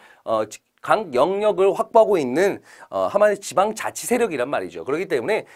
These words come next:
각자 자기들만의 관직을 두고 있었다는 건데 그 관직이 사자, 조의, 선인이라고 불렀답니다. 자, 그러니까 이거 고구려 내용이 맞아요. 그쵸? 이게 그래서, 어, 옳은 걸 찾는 거니까 일 번이 정답이고요.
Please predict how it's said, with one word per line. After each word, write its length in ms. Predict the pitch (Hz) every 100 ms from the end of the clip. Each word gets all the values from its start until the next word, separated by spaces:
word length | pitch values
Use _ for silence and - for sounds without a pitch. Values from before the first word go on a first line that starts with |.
| -
각자 360 | - 123 - 214
자기들만의 920 | - 123 135 156 190 120 143 254 277 -
관직을 680 | 117 117 127 120 170 214
두고 220 | - 139 165
있었다는 340 | 147 190 190
건데 180 | 117 139
그 120 | 143
관직이 400 | 123 120 110 151
사자, 500 | 214 - 233 233 226
조의, 280 | 226 127 170
선인이라고 580 | 165 294 285 247 131 123
불렀답니다. 580 | 147 95 143 104 80 85 - - -
자, 120 | 104
그러니까 240 | 135 202 208
이거 260 | 165 208 - -
고구려 400 | - 143 147 208
내용이 340 | 196 147 143 185
맞아요. 540 | 95 - 165 104 82
그쵸? 340 | 110 113 98 85
이게 180 | 113 143
그래서, 380 | 131 147 214 220 _ _
어, 100 | 90
옳은 180 | 120 190
걸 100 | 202
찾는 200 | 202 175
거니까 220 | 120 143
일 200 | 123 208
번이 220 | 208 208
정답이고요. 680 | 123 117 123 165 92 120 175